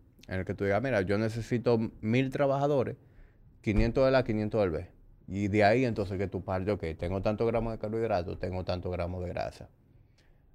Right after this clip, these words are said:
"Ah, pero mira, este sindicato me da mucho problema. Cada vez que yo lo contrato, los tigres... Eh, son más lentos trabajando, se me recuestan mucho, yo,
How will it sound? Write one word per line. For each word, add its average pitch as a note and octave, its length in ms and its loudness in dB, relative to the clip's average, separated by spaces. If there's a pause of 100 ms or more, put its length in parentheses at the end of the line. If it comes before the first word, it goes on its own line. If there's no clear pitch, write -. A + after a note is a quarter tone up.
(160)
"Ah, D3+ 220 0
pero C#3+ 180 2
mira, D3 180 6
este B2+ 160 4
sindicato C3 760 2
me G2+ 180 2
da A2 120 6
mucho B2+ 240 0
problema. G#2+ 680 2
Cada A2+ 220 4
vez C3 120 4
que C3 120 0
yo B2 100 2
lo A#2+ 80 2
contrato, A2+ 680 2 (380)
los F2+ 220 -2
tigres... G#2+ 600 4 (400)
Eh, F2 320 -2
son A#2 240 4
más A2 140 4
lentos G#2 280 2
trabajando, G#2+ 1160 2 (220)
se - 160 -2
me F#2 120 0
recuestan F#2 420 2
mucho, A#2+ 680 2
yo, A2+ 480 2